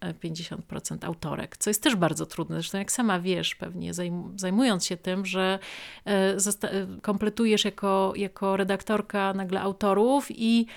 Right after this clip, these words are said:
wpadają ci najpierw często bardzo mężczyźni do głowy i że naprawdę musisz wy-, wykonać pracę, żeby,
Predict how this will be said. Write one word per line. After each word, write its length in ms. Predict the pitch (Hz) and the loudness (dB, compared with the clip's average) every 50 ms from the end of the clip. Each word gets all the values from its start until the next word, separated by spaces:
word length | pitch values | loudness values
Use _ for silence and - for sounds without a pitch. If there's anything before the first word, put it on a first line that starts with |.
| - - - | -20 -20 -20
wpadają 400 | - - - 233 269 269 277 262 | -6 0 4 6 8 8 8 6
ci 140 | 269 - | 4 2
najpierw 600 | 277 285 277 277 302 285 277 - - - - - - - | 2 2 2 2 0 0 0 -2 -12 -14 -16 -16 -8 -2
często 360 | - 277 277 269 - - 277 | 2 2 2 2 2 0 0
bardzo 320 | 247 269 269 262 240 285 | 2 2 2 2 2 0
mężczyźni 580 | 269 302 302 - - - 320 - - 196 185 175 | 2 2 2 4 4 4 4 4 4 2 2 2
do 120 | 175 170 | 0 -2
głowy 360 | 165 175 175 160 151 151 180 | 0 2 2 2 2 0 -2
i 140 | - 214 214 | -2 0 0
że 80 | 202 208 | 2 4
naprawdę 400 | 214 226 233 226 311 311 277 247 | 4 4 6 6 6 4 6 6
musisz 240 | 220 - - 220 202 | 4 4 2 -2 -2
wy-, 180 | 190 196 190 - _ - | -2 -6 -10 -10 _ -6
wykonać 520 | 196 196 208 214 - 269 247 226 202 - | -2 -2 0 2 4 4 4 4 4 2
pracę, 500 | - - - 196 175 170 - - 226 247 | -2 -2 0 0 0 0 0 0 0 0
żeby, 460 | 240 226 226 214 214 226 233 240 247 | 0 0 0 0 2 2 2 2 0